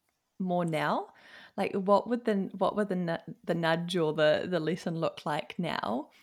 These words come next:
And then how do you, how do you ground back into yourself, or, or, you know, how do you get, make sure that you're still being wonderful you and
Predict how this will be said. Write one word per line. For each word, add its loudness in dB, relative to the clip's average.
And 4
then -2
how -2
do -6
you, -2
how -4
do -6
you -4
ground -2
back -6
into -4
yourself, -6
or, -4
or, -6
you -10
know, -10
how -4
do 0
you 0
get, -10
make -4
sure 0
that -2
you're 0
still 0
being -4
wonderful -2
you -4
and -2